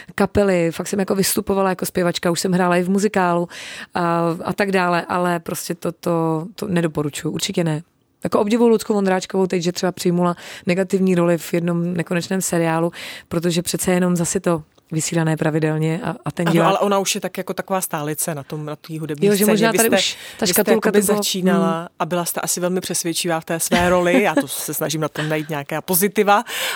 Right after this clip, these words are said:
Speaker 2: a hrála jste to asi dobře, <laughs> když se to s vámi potom neslo. Ale vy si chystáte svůj vlastní film. Mluvila jste
Speaker 1: Ano.
Speaker 2: už také o dokumentu, o Dakaru.
Speaker 1: Ten už, ten už vlastně se vyšel,
Speaker 2: Ten už
Speaker 1: ano.
Speaker 2: vyšel a teď vyjde něco nového.
Speaker 1: A ten film se jmenuje Brigáda. Je to komedie, ale,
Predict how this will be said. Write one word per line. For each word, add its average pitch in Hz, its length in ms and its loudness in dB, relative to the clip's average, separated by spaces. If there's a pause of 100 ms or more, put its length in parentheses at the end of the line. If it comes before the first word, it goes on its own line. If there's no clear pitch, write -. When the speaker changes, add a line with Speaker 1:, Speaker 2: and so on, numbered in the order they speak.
(140)
Speaker 2:
a 175 60 -2
hrála 165 260 2
jste 190 140 0
to 185 120 0
asi 185 180 2
dobře, 180 400 4 (200)
<laughs> 208 200 4
když 185 160 4
se 240 120 4
to 208 140 0
s - 60 -6
vámi 170 200 0
potom 185 220 0
neslo. 180 220 0 (340)
Ale 214 240 4
vy 202 140 4
si 214 140 0
chystáte 208 400 -2
svůj 240 160 0
vlastní 240 360 -2
film. 143 460 -2 (280)
Mluvila 196 260 4
jste 226 140 0
Speaker 1:
Ano. 226 80 2
Speaker 2:
už 220 80 -2
také 220 300 2
o 151 220 0
dokumentu, 160 880 -2
o 165 80 -2
Dakaru. 160 400 -2
Speaker 1:
Ten 170 140 0
už, 170 140 -6
ten 185 140 0
už 190 120 -2
vlastně 208 180 -2
se 185 160 -2 (120)
vyšel, 151 480 0
Speaker 2:
Ten 175 160 2
už 147 100 2
Speaker 1:
ano. 156 60 0
Speaker 2:
vyšel 165 460 0
a 170 160 2 (200)
teď 147 180 -6
vyjde 165 220 -2
něco 180 240 -2
nového. 175 300 -2 (140)
Speaker 1:
A 160 100 -2
ten 185 160 0
film 190 140 -2
se 214 100 2
jmenuje 220 160 4
Brigáda. 151 540 2 (180)
Je 175 60 -6
to 208 100 4 (100)
komedie, 170 440 4
ale, 196 240 2